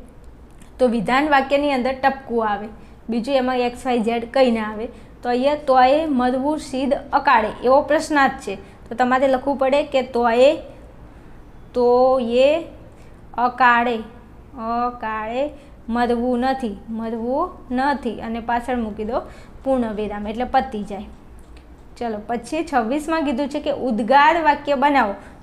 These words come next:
તો ઉદ્ગાર વાક્યની અંદર "નીલુને બહુ દુઃખી કરી", એની પાછળ તમારે ખાલી ઉદ્ગાર ચિહ્ન મૂકી દેવાનું એટલે થઈ જશે.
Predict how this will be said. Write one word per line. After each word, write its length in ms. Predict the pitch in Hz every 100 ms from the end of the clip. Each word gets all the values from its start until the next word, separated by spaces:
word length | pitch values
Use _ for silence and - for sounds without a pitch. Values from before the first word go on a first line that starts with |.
| -
તો 100 | 233
ઉદ્ગાર 500 | 202 226 214 294 311
વાક્યની 440 | 285 277 277 277
અંદર 240 | 269 269 277
"નીલુને 680 | 254 254 262 294 269 262
બહુ 360 | 262 247 240 269
દુઃખી 380 | 233 233 - 254
કરી", 360 | 285 311 285
એની 180 | 240 247
પાછળ 380 | 254 247 247 262
તમારે 300 | 240 233 240
ખાલી 200 | 240 233
ઉદ્ગાર 340 | 240 202 247
ચિહ્ન 300 | 254 254 226
મૂકી 300 | 226 254 311
દેવાનું 400 | 269 240 233 220 - - -
એટલે 180 | 214 247
થઈ 260 | 254 269 233
જશે. 320 | 196 202 185